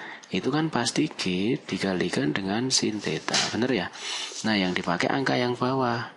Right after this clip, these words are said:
Nol lima. Jret. Per dua tambah lima. No, tujuh. Selesai. <laughs> No, kan gitu.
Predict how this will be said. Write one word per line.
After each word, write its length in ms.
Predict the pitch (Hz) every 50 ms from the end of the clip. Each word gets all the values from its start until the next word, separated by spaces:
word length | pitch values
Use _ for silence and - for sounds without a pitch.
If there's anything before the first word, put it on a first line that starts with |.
| -
Nol 640 | 98 95 90 95 98 104 104 107 107 107 107 104 101
lima. 560 | 98 110 120 131 139 143 139 139 131 120 117 - - -
Jret. 640 | - - - - 139 139 135 127 - - - - - - - - - - - - -
Per 320 | 85 82 95 - 135 151 180 202 - - - - - - - - - - - - -
dua 400 | 92 85 82 90 98 120 143 156
tambah 480 | - - - 76 76 78 90 95 101
lima. 480 | 104 107 110 110 110 110 107 98 101 101 - - - - 69
No, 560 | 71 73 73 82 85 85 87 85 82 80 80 73
tujuh. 480 | - 80 78 - - - - - - - - - - - -
Selesai. 560 | - - - - - - - - - - - - - - - -
<laughs> 240 | - - - - 113
No, 480 | 117 - - 113 101 95 101 95 92
kan 160 | 92 92 101
gitu. 680 | 98 95 92 92 90 90 87 - - - - - 92 -